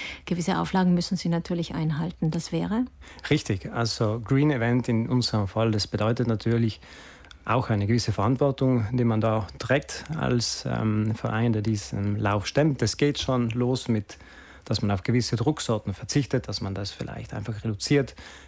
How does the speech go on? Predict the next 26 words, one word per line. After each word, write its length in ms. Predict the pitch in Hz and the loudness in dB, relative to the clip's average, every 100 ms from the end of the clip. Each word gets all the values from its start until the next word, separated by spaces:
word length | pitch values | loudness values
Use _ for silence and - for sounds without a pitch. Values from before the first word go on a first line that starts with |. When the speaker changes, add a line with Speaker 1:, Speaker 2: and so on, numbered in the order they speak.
| - | -8
Speaker 2:
ganz 280 | - 120 120 | 0 2 2
eine 160 | 110 104 | 0 -2
saubere 320 | 104 95 98 | -2 -4 0
Mülltrennung, 720 | 127 117 123 117 113 110 110 - - - - - | 0 0 2 2 2 2 0 -6 -18 -18 -20 -6
ähm, 300 | 98 95 101 | -2 2 0
Fahrten 380 | 101 120 120 107 | 2 2 2 0
vermeidet, 480 | 113 107 107 110 - | 0 0 2 0 -2
wo 80 | 110 | -2
es 100 | 110 | -2
nicht 220 | 98 113 | -2 0
notwendig 500 | 107 104 104 101 107 | 0 0 0 0 -2
ist, 360 | 110 104 - - | -4 -4 -6 -4
dass 180 | 117 110 | -2 0
man 100 | 110 | 0
aber 220 | 101 98 | 0 0
auch, 280 | 98 104 - - - | 0 0 -4 -10 -10
ähm, 320 | 90 90 92 - | -6 -6 -6 -8
Kleidersäcke, 800 | - 101 104 120 104 110 - 113 | -4 0 2 2 0 -2 -2 -2
die 180 | 104 98 | 0 2
wiederverwendbar 720 | 131 127 - 98 104 107 107 | 2 2 0 -4 -4 -4 -6
sind, 240 | - 101 | -2 -4
verwendet, 580 | 95 98 95 95 101 98 | -2 -4 -4 -4 -4 -4
ja, 200 | 98 104 | -4 -4
für 220 | 113 - | -4 -4
die 60 | 110 | -2
Läufer, 540 | 101 98 104 - 104 | 0 0 -2 -2 -4